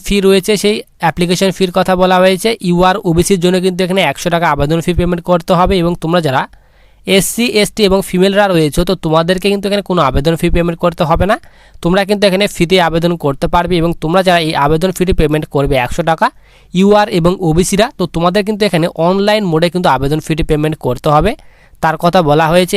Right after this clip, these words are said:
এবং তোমাদের এখানে এলিজিবিলিটি যে এডুকেশন কোয়ালিফিকেশন কী চাওয়া হয় তোমাদের এখানে এসএসসি জিডি কনস্টেবল আবেদন করতে গেলে এখানে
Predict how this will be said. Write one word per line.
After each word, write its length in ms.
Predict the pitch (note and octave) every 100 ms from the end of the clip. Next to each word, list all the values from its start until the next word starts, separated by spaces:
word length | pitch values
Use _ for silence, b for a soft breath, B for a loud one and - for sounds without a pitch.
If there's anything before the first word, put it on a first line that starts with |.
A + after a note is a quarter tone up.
| D3+
এবং 120 | D#3+ D#3+
তোমাদের 220 | D3+ D3 C3+
এখানে 180 | C3 G3 - b b b F#3
এলিজিবিলিটি 680 | G#3+ A3 F3+ G3 F#3 D3 C3 C3
যে 60 | E3
এডুকেশন 420 | E3+ F3+ F#3 G3+ G3+
কোয়ালিফিকেশন 520 | E3+ E3 E3 E3+ E3+ F3 -
কী 80 | D#3+
চাওয়া 200 | D#3 D#3 F3 - -
হয় 160 | D3 D#3+ D#3+
তোমাদের 220 | D3+ D3
এখানে 140 | C#3 E3
এসএসসি 280 | D3 E3+ G3+ D3+
জিডি 160 | C#3 D3+
কনস্টেবল 360 | D#3 D#3+ E3+ E3+ B2+
আবেদন 240 | C3 D#3 -
করতে 240 | E3 - F3+
গেলে 120 | F#3 F3
এখানে 160 | D#3+